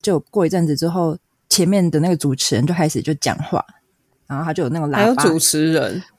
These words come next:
Speaker 1: 对，我就，我有点吓到，因为前面他开船的时候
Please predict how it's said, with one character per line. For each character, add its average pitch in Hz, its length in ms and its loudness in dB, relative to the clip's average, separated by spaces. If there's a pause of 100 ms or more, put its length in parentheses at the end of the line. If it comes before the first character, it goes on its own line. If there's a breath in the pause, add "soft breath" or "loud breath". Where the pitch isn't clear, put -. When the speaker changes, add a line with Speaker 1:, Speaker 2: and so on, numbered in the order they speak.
Speaker 1:
对， 440 100 -2 (380)
我 214 140 -2
就， 359 180 2
我 247 140 2
有 370 80 4
点 285 160 0
吓 285 260 2
到， 220 220 -4 (120)
因 277 60 -2
为 339 60 2
前 233 160 0
面 240 100 2
他 233 220 0
开 233 180 -2
船 208 160 -4
的 147 60 -2
时 196 80 -4
候 190 80 -2